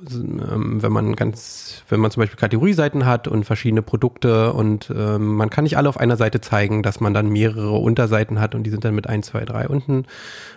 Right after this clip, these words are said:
äh, gekennzeichnet. Ähm, da vielleicht der Punkt, also was man ja auch ganz häufig sieht, ist das Thema, m, also anstatt dieser Paginierung mehr laden. Äh, was hältst du davon?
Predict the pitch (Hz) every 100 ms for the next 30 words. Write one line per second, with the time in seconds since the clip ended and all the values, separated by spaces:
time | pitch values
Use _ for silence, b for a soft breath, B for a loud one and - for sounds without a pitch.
0 | - 113 110 107 107 104 156 180 160 151
1 | 160 151 - B B B B - 127 117
2 | 117 117 117 - - 110 135 - 143 -
3 | 120 - 135 147 - 120 120 120 147 135
4 | 123 139 - 135 131 - 131 127 - -
5 | 135 120 113 110 - 135 135 104 92 120
6 | 127 - 127 110 123 110 127 120 117 110
7 | 117 117 120 127 117 - 113 107 101 104
8 | 127 170 170 _ _ - 120 - 104 123
9 | 120 - - - _ _ _ _ _ 127
10 | 123 - 131 139 - 135 143